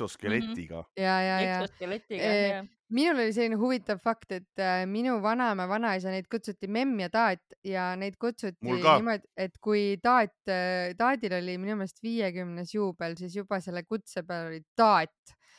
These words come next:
Speaker 3: Ehk siis minu suguvõsa
Speaker 2: <laughs>
Speaker 3: teab neid kui memme ja taati,
Speaker 1: Jaa, aga
Speaker 3: mis
Speaker 1: meil
Speaker 3: on
Speaker 1: oli niimoodi,
Speaker 3: üliimelik, et,
Speaker 1: et
Speaker 3: et
Speaker 1: minu
Speaker 3: nad
Speaker 1: isa
Speaker 3: võtsid-,
Speaker 1: ja tema
Speaker 3: jah.
Speaker 1: vennad kutsusid ka teda ju memmedeks, taat-, ei olnud tema
Speaker 3: Jah.
Speaker 1: isa, vaid memm ja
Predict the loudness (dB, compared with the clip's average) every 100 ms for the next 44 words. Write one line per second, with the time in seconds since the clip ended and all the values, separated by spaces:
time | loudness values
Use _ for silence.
0 | _ 0 0 0 0 2 4 6 6 4
1 | 2 2 0 0 2 2 2 -2 -4 -2
2 | 0 2 4 2 -2 -4 -4 0 2 2
3 | -2 _ -4 -2 -4 -4 0 4 4 4
4 | 4 4 4 2 -2 -6 _ _ _ _
5 | _ -6 -4 0 2 4 4 6 6 4
6 | 2 4 4 4 0 -4 -4 -6 -8 -4
7 | -4 -2 -2 -2 -2 -2 -4 -6 -4 -2
8 | -2 0 2 2 0 -4 -4 -4